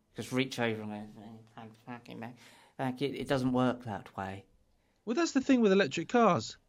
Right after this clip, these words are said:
Speaker 2: Electric cars, better for the environment 'cause they run on electricity. How do you get electricity? What?
Speaker 1: Yep. <laughs>
Speaker 2: There's a fucking coal, coal-powered fucking power station. We can use wind power,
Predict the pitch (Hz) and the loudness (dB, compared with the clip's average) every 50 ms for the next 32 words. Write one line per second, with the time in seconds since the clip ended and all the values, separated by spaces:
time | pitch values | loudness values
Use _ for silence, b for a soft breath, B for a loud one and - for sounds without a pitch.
0 | - - 156 165 156 - 160 143 - 170 165 160 143 139 - 180 143 135 160 160 | 0 4 4 4 4 2 2 4 6 8 8 8 6 4 2 2 2 2 0 0
1 | 147 147 160 156 156 151 143 113 - 139 135 143 139 143 143 143 143 143 135 - | 4 6 6 6 6 4 2 -4 -4 -2 0 2 2 2 2 2 4 2 2 0
2 | - 151 139 135 101 107 95 - _ - 139 143 139 143 147 135 143 143 131 135 | 0 -4 -4 -2 -2 -4 -4 -6 _ 0 2 4 4 4 2 2 2 0 0 0
3 | 147 135 123 - 104 107 101 101 _ _ _ _ _ _ _ _ _ _ _ _ | -4 -4 -2 -2 -4 -4 -4 -6 _ _ _ _ _ _ _ _ _ _ _ _
4 | _ _ _ _ _ _ - 113 120 120 - _ _ _ _ _ _ _ _ _ | _ _ _ _ _ _ -8 -6 -6 -8 -8 _ _ _ _ _ _ _ _ _
5 | _ - 175 - - - - - - - - - - - - - - - _ _ | _ -16 -16 -12 -6 -4 -4 -4 -4 -6 -14 -18 -20 -20 -20 -20 -20 -20 _ _
6 | _ _ _ _ _ - 147 139 131 131 - 151 143 - 139 135 - 143 143 131 | _ _ _ _ _ -2 0 0 0 2 2 2 2 2 2 2 4 4 4 4
7 | 127 - - _ _ - - - - 165 147 135 - - 143 135 139 135 135 - | 2 -2 -12 _ _ -18 -6 2 4 6 6 6 4 4 4 4 4 4 2 -2
8 | _ _ _ _ b b b b b b b b - - 139 131 - - - 170 | _ _ _ _ b b b b b b b b -8 -2 -2 0 0 4 4 4
9 | 143 139 - 143 190 190 170 285 - - 139 131 117 - 120 104 - _ _ _ | 4 4 4 6 8 8 8 6 6 6 6 4 4 2 -2 -8 -10 _ _ _
10 | _ _ _ _ _ _ _ _ _ _ _ _ _ _ _ - - 190 202 214 | _ _ _ _ _ _ _ _ _ _ _ _ _ _ _ -2 2 2 4 4
11 | 214 214 220 226 185 196 226 226 240 240 226 202 180 165 170 185 202 202 | 4 4 4 4 4 2 2 2 2 2 0 0 2 4 4 4 4 2